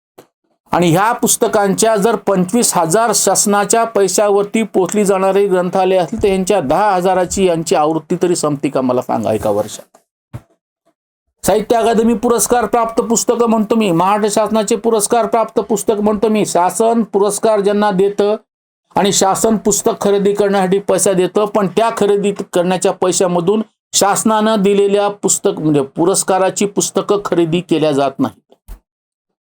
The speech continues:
ज्या पुस्तकाला साहित्य अकादमीचा पुरस्कार मिळालेला आहे त्या पुस्तकाच्या किती आवृत्त्या निघतात कधीतरी तपासून बघणार की नाही? म्हणजे काय म्हणते त्याला, आंधळं दळतं आणि कुत्रं पीठ खातं त्या पद्धतीने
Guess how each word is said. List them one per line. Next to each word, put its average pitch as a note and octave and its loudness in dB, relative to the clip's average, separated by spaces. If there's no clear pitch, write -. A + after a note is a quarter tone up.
ज्या F3 2
पुस्तकाला G3+ 0
साहित्य F#3 0
अकादमीचा G3+ 0
पुरस्कार G3 0
मिळालेला F#3 2
आहे F#3 2
त्या G#3+ 0
पुस्तकाच्या F3+ -2
किती A#3+ -2
आवृत्त्या A#3 0
निघतात A3 -2
कधीतरी G#3+ 0
तपासून A3 -2
बघणार G3+ 0
की C4 -2
नाही? C4+ 0
म्हणजे B3 2
काय G3+ 2
म्हणते A3 2
त्याला, A3+ 2
आंधळं G#3+ 2
दळतं G#3+ 0
आणि G#3+ 0
कुत्रं G3+ 0
पीठ G3+ -2
खातं F#3+ 0
त्या F#3 0
पद्धतीने D3 -2